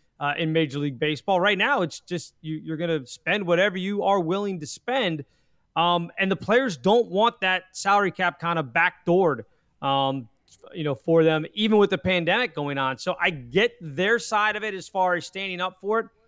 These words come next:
but I also kinda understand the owner's side of it too, where you look at it and say, "Hey, look, you know, there's not gonna be fans. There's not gonna be concessions. There's not gonna be all this stuff. We're going to lose a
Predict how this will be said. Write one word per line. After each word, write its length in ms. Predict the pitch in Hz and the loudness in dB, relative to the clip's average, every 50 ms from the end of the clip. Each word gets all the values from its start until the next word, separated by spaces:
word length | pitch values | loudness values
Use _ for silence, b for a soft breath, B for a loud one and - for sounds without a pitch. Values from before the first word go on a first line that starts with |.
| _ _ _ _ _ _ _ _ _ - | _ _ _ _ _ _ _ _ _ 0
but 120 | 175 180 | 2 4
I 20 | |
also 240 | 214 262 294 285 - | 4 4 2 0 -2
kinda 200 | - - 269 277 | 0 2 4 4
understand 460 | 262 269 269 202 - - 247 254 254 | 6 4 4 2 2 2 4 4 6
the 120 | 240 233 233 | 6 6 6
owner's 260 | 254 277 269 247 175 | 6 6 6 4 2
side 220 | - 220 220 220 214 | 2 2 2 2 2
of 60 | 208 | 0
it 120 | 208 - | -2 -2
too, 240 | - - 254 277 269 | -2 -2 0 0 2
where 120 | 240 202 190 | 2 2 2
you 120 | 185 190 | 4 4
look 180 | 202 220 208 - | 2 2 2 2
at 160 | 214 214 202 | 0 0 0
it 40 | 202 | -2
and 100 | 196 160 | -6 -8
say, 340 | - - 202 190 180 160 - _ _ _ _ _ _ _ _ _ _ - | -6 -4 -2 -2 -2 -4 -6 _ _ _ _ _ _ _ _ _ _ -2
"Hey, 180 | 202 233 226 | 0 2 4
look, 320 | 202 190 247 269 - - - | 4 6 6 4 4 2 -2
you 100 | 175 185 | 0 2
know, 220 | 185 180 175 - - _ | 2 2 2 0 -6 _
there's 280 | - 147 185 226 214 160 | -2 2 2 2 2 2
not 240 | 196 233 247 254 - | 4 4 4 4 2
gonna 120 | 247 220 | 0 0
be 140 | 214 226 214 | 0 0 -2
fans. 560 | - - 202 226 240 196 - - - - - - | -2 -2 -2 0 0 -2 -4 -8 -16 -20 -8 -4
There's 300 | 147 165 185 175 131 139 | -2 0 0 0 -2 0
not 240 | 196 196 220 208 | 2 2 2 2
gonna 160 | - 226 214 202 | 2 0 0 0
be 240 | 170 208 208 208 | 0 -2 -4 -4
concessions. 680 | 160 - 202 175 - 220 240 254 196 - - 139 131 123 | -4 -4 -6 -4 -4 -2 -2 -2 -4 -6 -10 -12 -10 -8
There's 220 | 131 170 180 151 | -6 -6 -6 -6
not 200 | 160 214 220 190 | -2 -2 -2 -2
gonna 100 | - 226 | -2 -4
be 60 | 190 196 | -4 -4
all 60 | 196 | -4
this 80 | 170 | -2
stuff. 180 | - 247 214 151 | -2 -2 -2 0
We're 120 | 151 190 | -2 0
going 240 | 208 214 240 240 226 | 2 2 2 2 2
to 60 | 196 | 0
lose 260 | 196 202 220 220 170 196 | 0 -2 -2 -2 -4 -4
a 160 | 202 208 | -6 -8